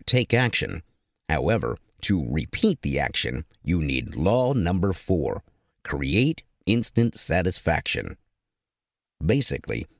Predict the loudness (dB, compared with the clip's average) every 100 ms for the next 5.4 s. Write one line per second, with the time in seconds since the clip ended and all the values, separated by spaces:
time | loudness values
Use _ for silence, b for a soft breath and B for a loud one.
0 | -2 0 0 -2 -4 0 0 2 2 2
1 | 2 -2 0 2 2 2 0 0 0 2
2 | 2 0 -4 -2 0 2 2 2 2 -2
3 | 0 0 0 -2 -8 _ _ -2 0 2
4 | 0 -4 -2 0 0 0 -2 0 -2 0
5 | 0 0 -2